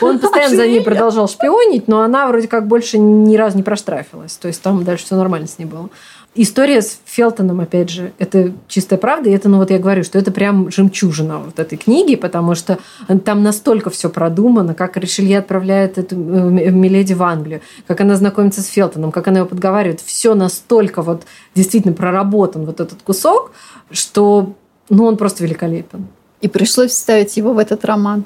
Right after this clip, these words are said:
Speaker 2: Больше некуда было. Не смог его сделать из этого целое произведение. Поэтому пэтчворк.
Speaker 1: На самом деле, я считаю, что роман, конечно, великий, безусловно, э, хотя бы потому, что его читают уже столько времени. Ну, хорошо, не так уж давно он написан, всего там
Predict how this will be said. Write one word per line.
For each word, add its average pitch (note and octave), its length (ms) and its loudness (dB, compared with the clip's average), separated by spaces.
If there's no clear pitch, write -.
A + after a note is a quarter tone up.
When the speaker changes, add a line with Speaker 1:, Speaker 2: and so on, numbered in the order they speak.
Speaker 2:
Больше A#3+ 320 0
некуда G#3 360 2
было. G#3+ 340 0
Не B3+ 140 6
смог D4+ 340 2
его A#3 220 -4
сделать G#3 500 2
из F#3+ 100 -2
этого G3 240 -2
целое F3+ 360 -2
произведение. A3 840 0
Поэтому G3+ 400 0
пэтчворк. G3 560 -4
Speaker 1:
На A3 160 2
самом C#4 220 -2
деле, E4+ 220 2
я A#3 160 2
считаю, A#3 240 -2
что G#3 140 -4
роман, A3 240 2
конечно, G3+ 280 -2
великий, F#3 360 -2
безусловно, F#3 760 -2
э, G3 80 0
хотя G#3+ 280 0
бы G#3+ 140 -2
потому, G#3+ 380 0
что - 180 -2
его F#3+ 320 4
читают F#3+ 440 -2
уже E3+ 140 -8
столько E3+ 800 -2
времени. G#3 460 2
Ну, A3+ 100 4
хорошо, F#3 440 -4
не F3+ 140 2
так F3 220 -6
уж D#3 100 -14
давно E3 260 -2
он D#3 100 -4
написан, F3+ 400 -2
всего E3+ 300 -4
там D#3+ 280 -6